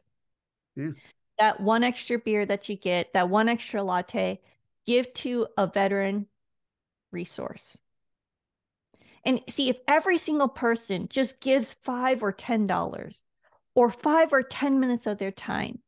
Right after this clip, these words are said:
Speaker 2: if every single one of us did that, think of the impact that we can do. Because again, ninety-nine percent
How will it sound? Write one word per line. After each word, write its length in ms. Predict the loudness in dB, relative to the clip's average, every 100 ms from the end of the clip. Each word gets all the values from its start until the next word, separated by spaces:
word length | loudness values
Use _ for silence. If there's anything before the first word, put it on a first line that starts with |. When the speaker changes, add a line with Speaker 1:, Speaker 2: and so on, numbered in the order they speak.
| _ _ _ -6
Speaker 2:
if 140 | -6 0
every 280 | 0 2 0
single 280 | 0 2
one 180 | 2 2
of 80 | 2
us 160 | 0 -2
did 220 | -6 -2
that, 220 | -2 -2 _ -2
think 240 | -2 2
of 140 | 2 2
the 140 | -10 _ 0
impact 520 | 4 4 2 -2 -2
that 140 | -6 -6
we 160 | -8
can 260 | -6 -6 -6
do. 320 | -6 -12 -12 _ _ _ _ _ _ _ _ _ _ _ _ -6
Because 240 | -4 -2
again, 340 | 2 2 2 -2 _ _ 0
ninety-nine 680 | 2 4 4 2 4 4 4
percent 520 | -2 0 0 0